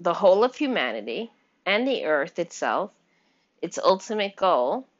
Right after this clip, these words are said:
of the alchemical opus. This is the purpose behind the activation of all Azeztulites,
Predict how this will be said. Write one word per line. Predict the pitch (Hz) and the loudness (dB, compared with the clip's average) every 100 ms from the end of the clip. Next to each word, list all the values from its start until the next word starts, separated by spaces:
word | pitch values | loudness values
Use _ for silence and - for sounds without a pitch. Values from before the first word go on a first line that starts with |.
| _ _ - | _ _ -4
of | 185 175 | -4 -2
the | 175 | -2
alchemical | 165 170 - 185 165 165 - - | 2 0 -2 -8 -8 -6 -6 -2
opus. | 320 - - - - _ _ _ _ _ _ - _ - | -4 -4 -12 -14 -20 _ _ _ _ _ _ -20 _ -2
This | 214 240 | 0 0
is | 254 254 | -2 -4
the | 233 | -4
purpose | 214 196 196 190 - | 0 -2 -2 -10 -10
behind | 165 175 170 165 | -10 -4 -4 -2
the | 151 | -2
activation | 170 170 170 165 165 160 160 | -4 -4 -8 -2 -2 -4 -8
of | 160 | -8
all | - 156 156 160 | -6 0 2 0
Azeztulites, | 156 156 160 - 135 90 - _ | -2 -6 -6 -8 -6 -6 -8 _